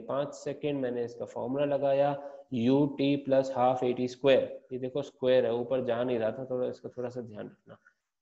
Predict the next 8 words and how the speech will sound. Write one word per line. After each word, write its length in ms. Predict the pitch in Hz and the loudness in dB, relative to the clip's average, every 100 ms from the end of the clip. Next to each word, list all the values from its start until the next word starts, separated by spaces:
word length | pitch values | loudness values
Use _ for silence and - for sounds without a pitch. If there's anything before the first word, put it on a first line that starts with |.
| _ _ _ _ _ - | _ _ _ _ _ -4
तो 400 | 131 135 135 - | 0 0 -2 -8
हमने 340 | 123 127 143 147 | -4 0 2 0
इसके 220 | - 143 | -2 -4
अंदर 180 | 143 139 | -4 0
क्या 180 | 143 | 0
कर 180 | 135 139 | 2 0
दिया, 280 | 135 147 151 151 - - - _ _ _ _ _ _ _ _ _ - | 0 2 2 -2 -8 -16 -20 _ _ _ _ _ _ _ _ _ -2
पाँच 400 | 127 135 151 | 2 2 0